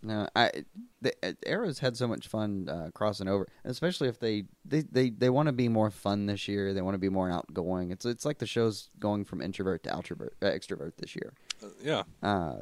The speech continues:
Speaker 1: supposedly. We haven't seen it in action yet, and, you know, we don't know when Felicity get kidna-, gets kidnapped and the whole, whole thing falls down. But, um, if they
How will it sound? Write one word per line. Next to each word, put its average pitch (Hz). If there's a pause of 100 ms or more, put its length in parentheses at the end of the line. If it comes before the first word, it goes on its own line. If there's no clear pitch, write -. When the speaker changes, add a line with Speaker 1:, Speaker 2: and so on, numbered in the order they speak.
Speaker 1:
supposedly. 95
We 92
haven't 95
seen 98
it 90
in 87
action 87
yet, 85
and, 85 (160)
you 92
know, 78 (100)
we 85
don't 82
know 90
when 90
Felicity 92
get 90
kidna-, 90
gets 92
kidnapped 90
and 87
the 87
whole, 90 (300)
whole 92
thing 90
falls 87
down. 90
But, 95
um, 90 (380)
if 110
they 107